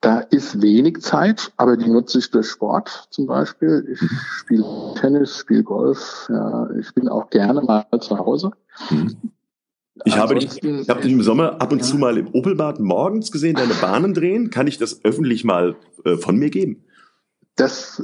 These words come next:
Speaker 1: das kannst du ruhig von dir geben. Das ist aber Vorbereitung auf den Job. Also <laughs> morgens
Speaker 2: Okay.
Speaker 1: eine halbe Stunde im Opelbad schwimmen vor der Arbeit ist unglaublich gut, weil
Speaker 2: Ja.
Speaker 1: man schwebt eigentlich dann so in die Stadt runter.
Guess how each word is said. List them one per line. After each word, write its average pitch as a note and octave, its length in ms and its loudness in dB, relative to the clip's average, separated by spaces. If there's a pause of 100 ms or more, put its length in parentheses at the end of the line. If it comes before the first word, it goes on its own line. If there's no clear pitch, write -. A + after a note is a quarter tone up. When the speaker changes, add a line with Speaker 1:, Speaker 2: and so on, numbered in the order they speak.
Speaker 1:
das - 240 -2
kannst C3+ 280 0
du C#3+ 40 4
ruhig B2+ 160 0
von C3 160 -2
dir C#3+ 140 0
geben. C3 260 0
Das B2 160 0
ist C3+ 160 -6
aber B2 220 0
Vorbereitung A#2+ 680 2
auf A2 140 -2
den A2+ 160 2
Job. G2 360 -4
Also G#2+ 320 0 (200)
<laughs> - 180 -16
morgens C3+ 440 0
Speaker 2:
Okay. - 80 -20
Speaker 1:
eine B2 260 2
halbe A#2+ 240 2
Stunde C3+ 320 0
im A#2 80 0
Opelbad B2+ 480 0
schwimmen C3+ 340 -4
vor C3 200 -2
der C3 200 0
Arbeit C#3 400 -8
ist - 220 -4 (480)
unglaublich F#3 560 0
gut, - 400 -6 (240)
weil A#2 180 2
Speaker 2:
Ja. A#2 320 0
Speaker 1:
man A#2 240 0
schwebt B2+ 400 0
eigentlich A2+ 320 0
dann A#2+ 220 0
so B2 80 2
in A#2+ 120 -2
die A2+ 120 -4
Stadt - 320 -10
runter. A#2 300 0